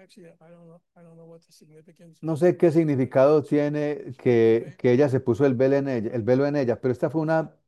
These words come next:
Speaker 2: fue una boda muy sencilla y muy rápida. <laughs> Aleluya. No. <laughs> No hubo tiempo de conocerse, simplemente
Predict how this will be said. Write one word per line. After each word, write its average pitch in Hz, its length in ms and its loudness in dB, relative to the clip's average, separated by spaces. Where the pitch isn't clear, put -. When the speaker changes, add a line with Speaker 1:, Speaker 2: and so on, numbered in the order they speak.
Speaker 2:
fue 156 140 -2
una 175 160 2
boda 175 280 6
muy 170 200 2
sencilla 175 580 0
y 165 40 0
muy 156 160 -2
rápida. 139 600 -2
<laughs> - 800 -10
Aleluya. 170 760 0
No. 147 300 -8
<laughs> - 880 -10
No 170 140 2
hubo 180 120 4
tiempo 165 300 0
de 143 180 4
conocerse, 131 800 -4
simplemente 139 1040 -2